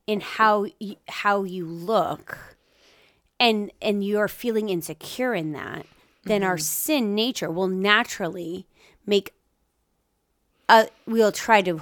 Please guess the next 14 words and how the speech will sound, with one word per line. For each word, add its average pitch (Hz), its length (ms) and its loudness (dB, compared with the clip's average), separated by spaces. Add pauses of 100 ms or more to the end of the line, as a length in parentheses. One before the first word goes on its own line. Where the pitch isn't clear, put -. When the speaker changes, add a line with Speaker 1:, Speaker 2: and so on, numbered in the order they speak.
(200)
Speaker 1:
then 190 200 4
hurt - 380 -6
others 185 500 0
to - 120 -8
make 180 220 -4
ourselves 175 500 -6
feel 151 220 -6
better. 165 320 -4
So, - 200 -4
like, 185 280 0 (300)
then 240 160 4
we 220 100 2
Speaker 2:
Mm-hmm. 165 80 -6
Speaker 1:
compare, 185 600 0